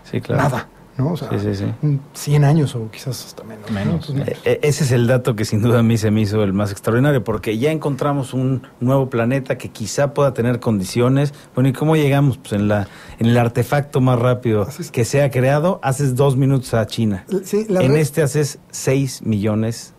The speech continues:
Speaker 2: de años.
Speaker 1: de años.
Speaker 2: Sí, la-, las redes sociales son peligrosas en estos temas porque circulan rápido los, los comentarios erróneos.
Speaker 1: Pues ahí está una actividad adicional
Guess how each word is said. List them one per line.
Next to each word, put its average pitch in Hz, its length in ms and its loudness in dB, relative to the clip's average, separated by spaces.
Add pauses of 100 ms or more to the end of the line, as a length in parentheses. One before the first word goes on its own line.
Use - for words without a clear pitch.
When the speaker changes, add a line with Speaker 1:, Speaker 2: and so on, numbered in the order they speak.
(140)
Speaker 2:
de 147 160 0
años. 113 240 -6
Speaker 1:
de 98 80 -4
años. - 460 -10
Speaker 2:
Sí, 226 220 -4
la-, 190 120 -2
las 196 200 2
redes 269 220 2
sociales 202 300 2
son 214 140 2
peligrosas 156 560 2
en 135 80 2
estos 131 240 -4
temas 127 280 -2
porque - 280 -10
circulan 143 640 2
rápido 127 420 -4
los, - 560 -12
los 120 140 -10
comentarios 123 640 -4
erróneos. - 640 -10
Speaker 1:
Pues 131 160 2
ahí 175 140 4
está 202 260 0
una 208 180 4
actividad 165 480 4
adicional 139 720 2